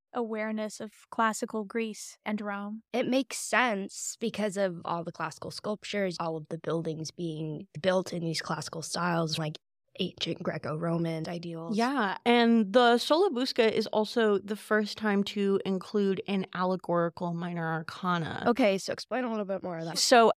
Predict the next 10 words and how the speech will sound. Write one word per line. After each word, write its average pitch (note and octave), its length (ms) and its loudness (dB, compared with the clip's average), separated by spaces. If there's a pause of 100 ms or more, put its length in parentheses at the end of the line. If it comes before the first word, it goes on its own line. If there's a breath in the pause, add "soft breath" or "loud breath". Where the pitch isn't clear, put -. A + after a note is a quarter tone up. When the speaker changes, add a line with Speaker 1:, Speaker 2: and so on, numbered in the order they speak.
(420)
Speaker 3:
when A#3+ 540 10 (140)
the G#3+ 160 4
minor A#3+ 360 6
arcana G3+ 640 4
in F3 400 -2
tarot F#3 320 6 (200)
decks F#3 340 4
kinda F#3 320 2
came F3+ 180 0
about, C#3+ 460 4